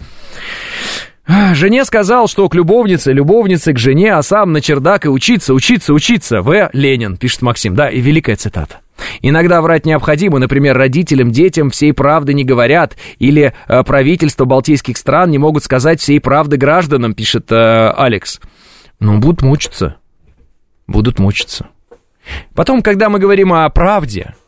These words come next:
а, что вы имеете в виду под словом "правда"? Вот, например, у верующих людей "правда" — это именно учение, э, Гу-, Господне.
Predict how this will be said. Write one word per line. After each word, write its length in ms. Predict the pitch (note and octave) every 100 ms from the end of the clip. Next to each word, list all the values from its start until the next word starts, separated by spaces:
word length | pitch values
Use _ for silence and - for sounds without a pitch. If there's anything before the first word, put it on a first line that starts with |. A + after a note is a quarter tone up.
| _
а, 440 | A2+ A#2 A#2 A2+ A2
что 180 | - C#3
вы 140 | B2+
имеете 320 | C3 B2+ -
в 20 |
виду 220 | D3+ G3+ D3+
под 160 | F2
словом 260 | - F2 F#2+
"правда"? 340 | B2+ F#2+ D#2+
Вот, 140 | F2+ C3
например, 360 | C3+ C#3 C#3
у 140 | - C3+
верующих 460 | B2+ A#2+ A#2 -
людей 320 | A#2+ G#2+ A2+
"правда" — 480 | D#3 B2+ G#2 B2+ G3 G#3+
это 300 | C3 - C3
именно 500 | - A#2+ G#2 G#2+ C#3+
учение, 720 | C#3+ - A#2 G2 G2+ A2 G2+
э, 460 | - A2 G#2+ G2+ G#2
Гу-, 220 | A2 C3+
Господне. 600 | B2+ A2+ - - C#3+ -